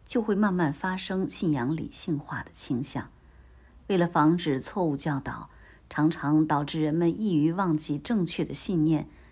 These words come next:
并不能保证属灵的生活。近年来，福音派的许多真理又再一次的在世界各地兴起，这是一个好现象。然而，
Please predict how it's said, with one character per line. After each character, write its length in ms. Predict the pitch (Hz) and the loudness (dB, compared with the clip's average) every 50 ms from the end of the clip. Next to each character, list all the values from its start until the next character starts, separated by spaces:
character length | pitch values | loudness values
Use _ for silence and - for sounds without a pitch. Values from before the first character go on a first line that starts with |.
| _ - - | _ -8 0
并 240 | - 269 254 220 175 | 4 6 6 6 4
不 140 | - - 165 | 2 0 0
能 320 | 160 156 156 160 175 175 | 2 2 2 2 0 0
保 260 | 175 - - - - - | -4 -6 -8 -8 -10 -10
证 180 | - 165 156 - | -6 -6 -6 -4
属 300 | - - - - 147 143 | -6 -6 -6 -6 -6 -6
灵 220 | - 139 139 151 | -6 -4 -4 -4
的 80 | 160 170 | -4 -4
生 240 | 160 - 190 180 190 | -4 -4 -6 -6 -6
活。 380 | - - - - - - - - - - - - - _ _ _ _ _ _ _ - - - - - - - - - - | -8 -14 -18 -18 -18 -18 -20 -20 -20 -20 -20 -20 -20 _ _ _ _ _ _ _ -20 -20 -20 -20 -20 -20 -20 -20 -20 -8
近 180 | - - 202 175 | -2 2 4 4
年 180 | 156 151 156 | 6 6 4
来， 360 | 160 151 139 143 143 147 151 147 - - - - | 4 2 2 2 2 0 0 -2 -6 -16 -20 -12
福 120 | - - 208 | -4 2 4
音 200 | 214 214 220 220 | 6 6 6 6
派 260 | 214 - - 202 170 | 4 2 0 0 0
的 80 | 151 151 | 0 0
许 220 | 151 - - - | 0 2 0 2
多 180 | - 185 185 180 | 2 2 2 2
真 260 | - 226 220 214 202 | 2 2 2 4 4
理 300 | 165 139 - - - - - | 4 2 0 0 -2 -2 0
又 180 | 170 165 151 139 | 2 2 2 2
再 280 | - - 220 196 170 | 0 0 0 0 0
一 100 | - - | 0 -2
次 260 | - - - - 170 | -4 -6 -4 -4 -4
的 100 | - 64 62 | -4 -4 -6
在 280 | - - 170 151 139 | -6 -2 0 0 0
世 220 | - - - 196 165 | 0 -2 -2 -4 -2
界 180 | - 170 151 | 0 0 -2
各 240 | - - - 208 165 | 0 0 0 0 2
地 160 | - - 143 | 2 0 0
兴 300 | 127 - - 160 151 147 | -2 -2 0 2 2 2
起， 380 | 147 147 - - - - - - - - - _ _ - - - _ - | 2 0 -6 -8 -10 -10 -10 -14 -18 -20 -20 _ _ -20 -20 -20 _ -2
这 100 | - 165 | 0 0
是 140 | 151 - 139 | 0 2 0
一 100 | 135 131 | 0 0
个 140 | - 147 143 | 0 -2 -4
好 200 | - - - - | -4 -6 -10 -10
现 280 | - - - 139 110 | -6 -4 -2 -2 -2
象。 320 | - - - 123 - - - - - - - - - - - - - - - - - | -2 -4 -4 -6 -6 -6 -12 -20 -20 -20 -20 -20 -20 -20 -20 -20 -20 -20 -20 -6 0
然 180 | 180 170 175 | 2 4 4
而， 300 | 175 165 160 160 165 165 | 6 6 6 4 2 0